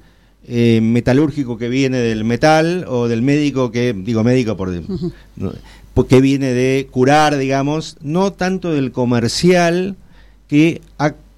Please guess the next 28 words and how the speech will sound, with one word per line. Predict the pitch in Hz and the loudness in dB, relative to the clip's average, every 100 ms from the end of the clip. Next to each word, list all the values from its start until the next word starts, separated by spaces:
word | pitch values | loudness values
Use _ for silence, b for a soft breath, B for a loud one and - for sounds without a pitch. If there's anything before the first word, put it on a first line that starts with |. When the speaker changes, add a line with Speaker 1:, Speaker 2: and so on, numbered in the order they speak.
| _ | _
Speaker 1:
ha | 160 170 | 2 4
armado | 156 170 175 | 4 2 2
la | 156 | 2
empresa | 139 135 156 156 131 | 0 0 -2 0 0
vendiendo | 127 143 175 170 160 160 160 | 0 2 2 2 0 0 0
y | 131 123 | -2 -4
que | 123 123 | -2 0
lo | 120 120 | 2 0
operativo, | 123 120 120 170 165 151 135 | 0 -4 -2 0 2 2 2
lo, | 123 120 113 | 0 0 -2
lo | 113 110 104 90 - | -2 -4 -6 -8 -10
tecnológico, | 120 120 135 165 170 170 160 156 | -6 -2 2 2 2 -2 -2 -2
digamos, | 139 151 160 147 | 0 -2 -2 -2
la, | 117 110 | -4 -6
la, | 110 107 98 - b b - | -6 -6 -8 -10 b b -16
la | 104 | -6
tecnología | 113 117 120 160 | 0 2 2 0
sustantiva | 139 135 123 123 170 160 | 0 2 0 2 2 2
la, | 127 127 | 0 -4
la | 113 113 | -2 0
mira | 131 143 139 113 | 2 2 2 0
un | |
poco | - 127 - 127 113 | -2 -2 2 2 0
con, | - 104 101 95 98 | -2 -2 0 -2 -6
con | 104 | -2
más, | 107 117 - | 0 0 -2
este, | 113 - 98 | -8 -6 -4
distancia. | 101 - 123 104 92 101 | -4 0 2 2 0 -4